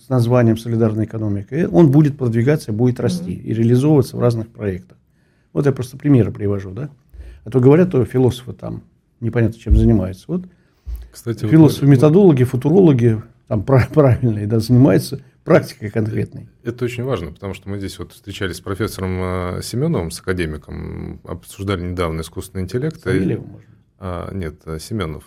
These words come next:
Speaker 1: Семёнов?
Speaker 3: А. И, э, как раз и говорили о доверенном интеллекте,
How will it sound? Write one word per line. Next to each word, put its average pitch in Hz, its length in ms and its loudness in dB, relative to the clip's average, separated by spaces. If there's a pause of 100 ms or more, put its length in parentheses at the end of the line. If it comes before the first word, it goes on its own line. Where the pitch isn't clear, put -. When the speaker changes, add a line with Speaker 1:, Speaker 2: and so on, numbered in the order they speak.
Speaker 1:
Семёнов? - 240 -6 (220)
Speaker 3:
А. - 140 -20 (1080)
И, 107 300 0 (100)
э, 101 400 -4
как 98 120 -10
раз 120 240 -2
и 101 40 -8
говорили 110 360 -2
о 113 140 -4
доверенном 95 680 -2 (180)
интеллекте, 90 600 -8